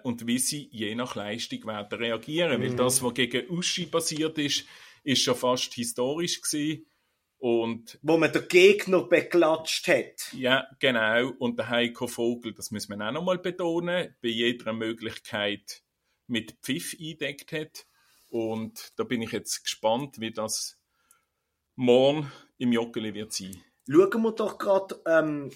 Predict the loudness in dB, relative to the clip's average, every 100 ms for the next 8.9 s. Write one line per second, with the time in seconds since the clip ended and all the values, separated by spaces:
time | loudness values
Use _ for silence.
0 | -12 6 6 6 2 2 0 2 2 2
1 | -2 -4 -4 0 4 4 4 -2 0 0
2 | 0 -2 0 0 -2 -2 0 0 0 0
3 | -2 2 2 2 0 0 4 2 0 -2
4 | -2 0 -4 -2 -2 0 0 0 -2 -4
5 | -8 -6 -2 -2 -2 -4 -4 -4 -4 -4
6 | -4 -8 -16 -12 -8 -8 -8 _ _ _
7 | _ -18 -10 -8 -6 -6 -8 -8 -8 -8
8 | -10 -10 -10 -12 -12 -10 -10 -14